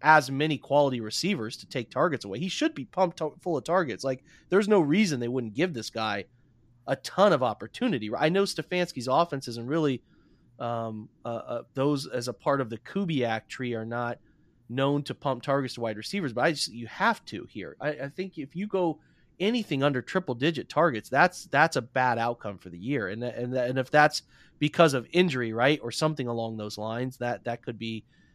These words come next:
that could be there, and that would be a negative outcome. But I don't know, man. I'm just,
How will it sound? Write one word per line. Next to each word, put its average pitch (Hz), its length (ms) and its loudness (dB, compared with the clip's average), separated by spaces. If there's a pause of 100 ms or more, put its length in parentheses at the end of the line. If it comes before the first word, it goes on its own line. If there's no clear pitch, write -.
(100)
that 131 140 2
could 127 100 -4
be 117 100 -4
there, 110 180 -4
and 120 100 -2
that 110 100 -4
would 120 140 -8
be 117 120 -6
a 107 60 -6
negative 107 340 -6
outcome. 101 460 -8
But 101 100 -8
I 135 100 4
don't 113 100 -2
know, 98 120 -8
man. 95 320 -10
I'm 143 140 -4
just, 151 280 -6